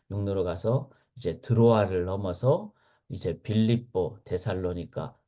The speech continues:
베레아까지 가는 그 내용이 바로 오늘이 되겠고 오늘 끝부분에는 이 베레아에서 한참 밑으로 내려오는, 어, 아테네까지 가는 이런 장면이 되겠습니다. 참,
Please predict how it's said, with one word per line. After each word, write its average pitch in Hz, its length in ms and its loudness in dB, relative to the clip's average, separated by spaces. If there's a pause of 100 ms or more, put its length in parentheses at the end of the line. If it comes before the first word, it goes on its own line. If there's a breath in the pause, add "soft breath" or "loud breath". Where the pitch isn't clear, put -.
(160)
베레아까지 123 760 4
가는 - 240 -12 (360)
그 - 120 2
내용이 98 380 4
바로 82 200 -6
오늘이 92 280 -4
되겠고 78 580 -6 (200 loud breath)
오늘 98 260 -6
끝부분에는 117 800 -2 (280 soft breath)
이 135 140 0
베레아에서 120 460 4
한참 180 640 -4
밑으로 139 300 -4
내려오는, 92 580 -2 (360 loud breath)
어, 65 320 -10
아테네까지 - 760 -2
가는 139 280 -14 (240)
이런 101 260 -4
장면이 76 460 -8
되겠습니다. - 560 -14 (440 loud breath)
참, - 340 -4